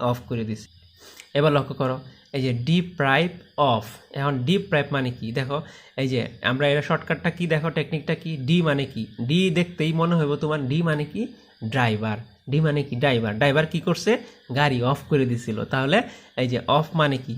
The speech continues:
অফ মানে হইলো এই যে deprive of। ঠিক আছে? এমনি টেকনিক করে পড়া লাগবে, তাহলে তোমার সারা জীবন মনে থাকবে। এবার দেখো এই যে লং, ঠিক আছে? এই যে লং, সাথে কি বসছে?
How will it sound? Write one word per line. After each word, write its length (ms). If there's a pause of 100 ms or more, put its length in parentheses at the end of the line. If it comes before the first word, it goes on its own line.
(120)
অফ 260
মানে 180
হইলো 280 (280)
এই 100
যে 80
deprive 640 (440)
of। 60 (340)
ঠিক 140
আছে? 240 (120)
এমনি 380
টেকনিক 400
করে 300 (320)
পড়া 180
লাগবে, 300
তাহলে 420
তোমার 260
সারা 360
জীবন 180
মনে 220
থাকবে। 280 (1040)
এবার 220
দেখো 180
এই 60
যে 100
লং, 440 (600)
ঠিক 120
আছে? 260
এই 100
যে 100
লং, 300 (100)
সাথে 260
কি 120
বসছে? 300